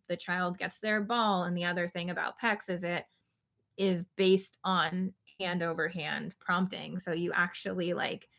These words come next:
take kids' hands and they're holding on to the picture and have them walk and give it to someone else. So anything <laughs> that is, um, you know, hand over hand is not promoting body, bodily autonomy. We want kids to have control of their own bodies. So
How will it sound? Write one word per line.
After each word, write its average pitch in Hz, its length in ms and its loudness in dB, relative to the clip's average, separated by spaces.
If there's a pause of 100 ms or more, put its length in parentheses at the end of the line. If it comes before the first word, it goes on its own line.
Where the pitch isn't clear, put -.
(260)
take 196 340 4
kids' 190 320 0
hands 185 480 2
and 175 100 -2
they're 180 140 0
holding 185 420 0
on 175 200 4
to 180 100 -6
the - 100 -6
picture 170 640 0
and 170 140 -4
have 180 280 2
them 170 180 0
walk 175 500 2
and 170 160 -2
give 175 120 -2
it - 120 -4
to 175 100 -8
someone - 340 -4
else. 185 400 2 (360)
So 175 400 0
anything 208 800 4
<laughs> - 0 -
that 165 360 6
is, 175 440 0 (420)
um, 160 500 2
you 190 100 4
know, 175 140 0
hand 175 300 0
over 170 220 2
hand 233 380 2
is 196 200 -2
not - 260 0
promoting 175 540 -2
body, 220 380 4 (120)
bodily 185 500 2
autonomy. 214 800 0
We 196 80 2
want 170 220 -2
kids 165 460 -10
to 175 360 -4
have 175 240 0
control 180 360 -8
of 180 100 -10
their 175 200 -4
own 170 200 -8
bodies. 165 520 0
So 170 400 -4